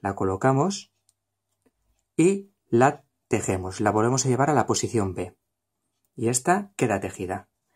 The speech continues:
Colocamos hacia adentro y voy a volver a repetir la operación en esta. Le coloco en el gancho de la aguja, man-, estiro un poquito y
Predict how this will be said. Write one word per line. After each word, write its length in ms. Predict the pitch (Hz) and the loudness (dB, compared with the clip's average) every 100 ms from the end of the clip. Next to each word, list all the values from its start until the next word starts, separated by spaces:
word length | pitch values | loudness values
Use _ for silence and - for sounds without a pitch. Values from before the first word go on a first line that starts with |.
| _ _ _ _ | _ _ _ _
Colocamos 480 | - 101 95 113 104 | -8 -4 0 0 -2
hacia 160 | 107 104 | -4 -2
adentro 560 | 123 160 175 180 226 _ _ _ _ _ _ _ _ _ _ _ _ _ _ _ _ _ _ | 0 0 0 0 -2 _ _ _ _ _ _ _ _ _ _ _ _ _ _ _ _ _ _
y 120 | - | -4
voy 100 | 104 | 2
a 80 | 110 | 2
volver 160 | 113 113 | 4 2
a 60 | |
repetir 400 | 117 113 107 131 | 2 0 0 2
la 80 | 120 | 2
operación 480 | 113 110 110 156 170 - | 2 0 -2 -2 -4 -4
en 180 | 110 104 | -2 -2
esta. 460 | 98 - - - _ _ _ _ - | -4 -6 -12 -18 _ _ _ _ -6
Le 200 | 107 98 | -4 -2
coloco 640 | 104 107 117 110 101 - _ _ _ _ _ _ - | 0 0 0 -2 -4 -8 _ _ _ _ _ _ -6
en 160 | 107 | 0
el 140 | 104 107 | 2 4
gancho 500 | 120 117 - 90 - - - | 2 2 -2 -4 -8 -20 -14
de 140 | - 101 | -4 0
la 80 | |
aguja, 580 | 101 113 147 - 180 240 _ _ _ _ _ _ - | 2 2 0 2 2 0 _ _ _ _ _ _ -6
man-, 280 | 104 98 98 | -4 -4 -4
estiro 320 | 127 - 113 | -2 2 2
un 80 | 101 | 2
poquito 580 | 101 147 147 147 226 - _ _ _ _ _ _ _ _ | -2 0 2 0 0 -6 _ _ _ _ _ _ _ _
y 320 | 165 180 - | 2 2 0